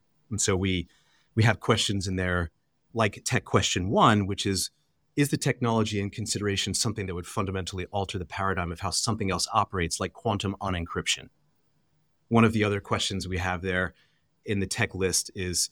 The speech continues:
is this a technology that would fundamentally alter the macroeconomic fundamentals of the country?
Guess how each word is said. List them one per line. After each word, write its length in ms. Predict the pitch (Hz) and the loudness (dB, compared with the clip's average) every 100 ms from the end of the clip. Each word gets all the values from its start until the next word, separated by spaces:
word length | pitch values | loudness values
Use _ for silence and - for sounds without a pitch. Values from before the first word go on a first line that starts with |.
| _ _ _ _ | _ _ _ _
is 260 | 131 135 - | 2 2 2
this 220 | 113 - | 0 2
a 60 | |
technology 560 | 107 107 - 98 95 101 | 0 -4 -2 -4 -2 -4
that 100 | 92 | -6
would 120 | 95 | -8
fundamentally 640 | - 113 98 95 92 95 87 | -4 -2 0 -2 -4 -6 -6
alter 320 | 95 87 95 | -6 -6 -4
the 60 | |
macroeconomic 760 | 87 87 85 90 85 90 82 80 | -4 -4 -2 -4 -2 -2 -2 -6
fundamentals 560 | - 87 87 80 85 82 | -6 -4 -4 -6 -6 -6
of 80 | |
the 60 | 85 | -8
country? 540 | - 107 104 - - | 0 0 0 -4 -10